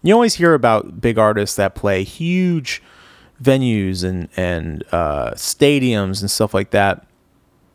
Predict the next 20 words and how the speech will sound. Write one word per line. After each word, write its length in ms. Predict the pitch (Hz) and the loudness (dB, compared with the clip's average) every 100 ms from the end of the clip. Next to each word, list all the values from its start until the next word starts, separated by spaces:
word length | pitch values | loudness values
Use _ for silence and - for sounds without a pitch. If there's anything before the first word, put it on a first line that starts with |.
| _ | _
You 140 | 127 127 | -2 2
always 400 | 135 143 143 123 | 2 2 2 -2
hear 580 | - 127 117 104 98 - _ _ - | -2 2 2 2 0 -4 _ _ -2
that 300 | 87 85 - | 0 0 -4
they 200 | 101 98 | -6 -4
miss 300 | 101 104 - | -2 -2 -2
playing 320 | - 101 95 | -4 -6 -4
the 80 | 90 | -8
clubs. 560 | - 82 - - - - _ - | -6 -8 -8 -10 -14 -16 _ -8
And 120 | 104 | -2
we 120 | 139 | 0
get 160 | 160 165 | 0 0
to 100 | 160 | 0
do 140 | 156 | 2
that 280 | 160 156 - | 4 4 2
all 240 | - 107 139 | 0 2 2
the 100 | 139 | 0
time. 420 | - 151 101 - | 0 0 -2 -6
And 180 | 98 113 | -4 -2
it's 260 | 113 - | -2 -4